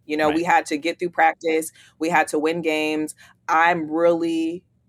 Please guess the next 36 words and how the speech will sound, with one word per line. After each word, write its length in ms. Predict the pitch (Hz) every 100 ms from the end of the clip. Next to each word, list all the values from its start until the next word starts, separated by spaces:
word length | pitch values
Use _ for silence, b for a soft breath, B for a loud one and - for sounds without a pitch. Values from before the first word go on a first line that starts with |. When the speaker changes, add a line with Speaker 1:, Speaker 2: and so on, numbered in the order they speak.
| _ _
Speaker 1:
proud 460 | - 160 151 156
of 100 | 156
the 80 | 151
fact 420 | - 147 147 -
that 220 | 151 143 147
mental 320 | 151 - 151
health 380 | 139 151 165 _
is 160 | 156 151
so 280 | - 156
important 640 | 156 151 147 139 165 180 196 b b b _ -
in 160 | 170
athletics 560 | 165 175 175 170 165 -
publicly 640 | - 147 175 185 196 214
now. 440 | 220 208 220 233 262
Speaker 2:
Right. 280 | 113 113 _
Speaker 1:
And 120 | 165
we're 80 | 160
talking 400 | 156 160 170 175
about 300 | 165 - 160
it. 40 | 170
And 100 | 160
a 80 |
lot 260 | 156 160 160
of 100 | 165
these 200 | 165 156
collegiate 640 | - 156 156 151 156 151
and 100 | 147
professional 600 | 151 151 151 151 - 151 139
programs 680 | - 147 151 147 143 143
have 500 | - 156 185 160 131 b b _
a 60 | 156
mental 300 | 165 170 165
health 180 | 156 -
professional 640 | 151 - 160 - 147 -
on 220 | 165 143
staff. 640 | - - 151 131 - _